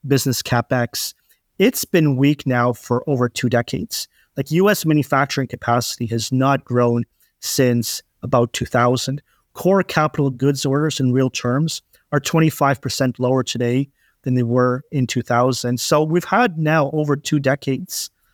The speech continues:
of underinvestment by U S businesses in domestic manufacturing capacity. And now they're saying, "Listen, you know, maybe we need to invest more to make up for the lack of spending before, invest more because we want to relocate some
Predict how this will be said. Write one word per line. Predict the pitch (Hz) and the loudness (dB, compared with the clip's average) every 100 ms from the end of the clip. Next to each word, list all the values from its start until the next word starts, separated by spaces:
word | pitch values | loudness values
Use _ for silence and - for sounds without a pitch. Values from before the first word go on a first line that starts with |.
| _ - | _ -6
of | 139 - | -6 -2
underinvestment | 160 180 165 160 143 131 127 - - - - _ _ _ _ _ _ _ - | 2 2 4 4 4 2 0 -4 -12 -12 -12 _ _ _ _ _ _ _ -4
by | 139 127 | 0 2
U | 120 131 | 2 2
S | 123 - | 2 0
businesses | 127 - 123 139 143 - _ _ _ | -2 -2 -4 -4 -4 -8 _ _ _
in | 180 151 | 0 2
domestic | 143 147 135 - 135 - | 4 4 2 -2 -4 -6
manufacturing | 147 135 123 131 123 - 127 117 117 - _ _ _ _ - | -2 -2 2 0 0 -2 -4 -2 -4 -8 _ _ _ _ -8
capacity. | 139 139 147 - 139 147 | -2 0 0 -2 -2 0
And | 156 | 2
now | 185 269 | 2 2
they're | 254 | 2
saying, | - 196 180 | 0 0 2
"Listen, | 233 - 147 | 0 -2 -2
you | 127 | -2
know, | 139 | -2
maybe | 151 143 165 | 0 0 0
we | 160 160 | 0 0
need | 180 - | 0 0
to | 143 | 0
invest | 131 135 - 127 | 2 0 -2 -4
more | 120 131 160 _ _ - | -2 -2 -4 _ _ -6
to | 139 | 0
make | 139 135 | 0 2
up | 135 - | 0 -2
for | - 127 | -2 0
the | 123 123 | 2 2
lack | 123 131 - | 2 0 -2
of | 127 | -6
spending | - - 123 123 123 120 | -6 -2 0 0 0 -2
before, | 117 - 117 131 165 - - _ _ - | -6 -4 0 0 0 -4 -20 _ _ -4
invest | 165 147 147 - | 2 2 2 0
more | 143 135 139 135 | 0 2 4 2
because | 139 - 131 | -2 -2 -2
we | 120 131 | 0 0
want | 127 131 | 2 2
to | |
relocate | 120 135 135 131 139 127 - | 2 2 2 0 0 -2 -2
some | - 131 123 | -2 2 2